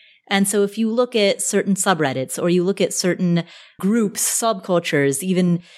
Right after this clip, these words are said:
gamer communities, I mean, there are a lot of closely knit communities that have a shared vocabulary, and being able to speak that shared vocabulary is a way of signifying that you're part of the in-group,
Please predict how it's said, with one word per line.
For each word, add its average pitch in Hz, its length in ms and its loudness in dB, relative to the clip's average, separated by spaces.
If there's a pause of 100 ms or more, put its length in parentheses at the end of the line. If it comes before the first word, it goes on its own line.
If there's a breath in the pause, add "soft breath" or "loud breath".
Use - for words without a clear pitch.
(440 loud breath)
gamer 208 520 2
communities, 143 800 -2
I 214 100 0
mean, 202 400 4 (300)
there 226 200 2
are 226 100 4
a 220 80 2
lot 220 380 2
of 220 180 -6
closely 233 420 0
knit 190 200 2
communities 180 500 2
that - 120 -2
have 170 200 0
a 165 60 4
shared 170 360 2
vocabulary, 143 960 -2
and 156 260 0
being 170 180 -2
able 175 100 -2
to 160 60 -4
speak 185 280 -2
that 160 160 -4
shared 156 220 -2
vocabulary 143 600 0
is 143 140 0
a 151 60 -2
way 147 100 2
of 135 120 0
signifying 143 640 0
that - 100 0
you're 147 100 -2
part 143 220 -2
of 120 60 -4
the 139 80 -6
in-group, 135 560 -4